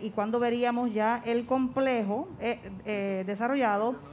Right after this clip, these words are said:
Si anticipan quizás la necesidad de mayor inversión, ¿verdad? Porque ciento dieciocho millones quizás para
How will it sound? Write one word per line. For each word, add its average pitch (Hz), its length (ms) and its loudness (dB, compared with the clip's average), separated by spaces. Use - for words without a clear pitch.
Si 254 220 4
anticipan 226 580 0
quizás 254 480 2
la 226 300 2
necesidad 202 480 -2
de 233 100 0
mayor 208 300 -2
inversión, 202 760 -4
¿verdad? 185 220 -4
Porque 220 140 -6
ciento 196 240 -6
dieciocho 220 560 0
millones 208 360 -6
quizás 190 300 -4
para 196 400 -2